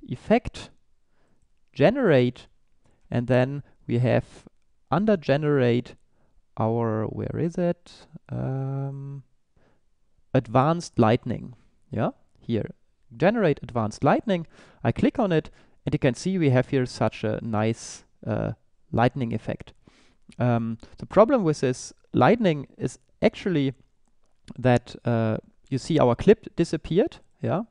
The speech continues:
so the guru is no more visible, but only this lightning is visible. And this is because some effects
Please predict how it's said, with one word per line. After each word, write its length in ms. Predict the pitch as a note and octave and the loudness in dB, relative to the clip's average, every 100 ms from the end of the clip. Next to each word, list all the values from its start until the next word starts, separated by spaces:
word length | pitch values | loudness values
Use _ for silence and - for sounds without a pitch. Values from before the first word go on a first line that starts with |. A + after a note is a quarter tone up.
| _ | _
so 280 | - - B2+ | -10 -4 -4
the 100 | B2 | -4
guru 460 | A#2 F#3+ A#3 F#3 F3 - | -2 -2 0 -2 -2 -6
is 220 | - C3+ | -10 -6
no 160 | C3+ D#3 | -4 -4
more 400 | D#3+ B2+ A#2 A2+ - _ _ | -2 -2 0 -2 -8 _ _
visible, 540 | C#3 A3+ G#3+ F#3+ D4 - - | 0 0 0 0 -2 -6 -4
but 140 | B2 | -4
only 280 | - F3 F3 | 0 0 0
this 200 | C#3 C3 | -4 0
lightning 360 | C#3 F3 A#3+ F3 | 2 2 0 -6
is 100 | D3+ | -6
visible. 500 | C3+ C3+ C3+ G3+ - - - - _ | -6 -4 -4 -4 -6 -16 -20 -20 _
And 180 | - G#3 - - - | -2 -2 -4 -14 -2
this 180 | C4 | 0
is 200 | G#3+ - - - | 2 -2 -4 -6
because 380 | - - D3 - - _ _ _ | -4 2 0 0 -10 _ _ _
some 300 | - G#3+ C4+ | 2 2 2
effects 640 | A#3 - D3+ - - - | -2 0 0 0 -12 -18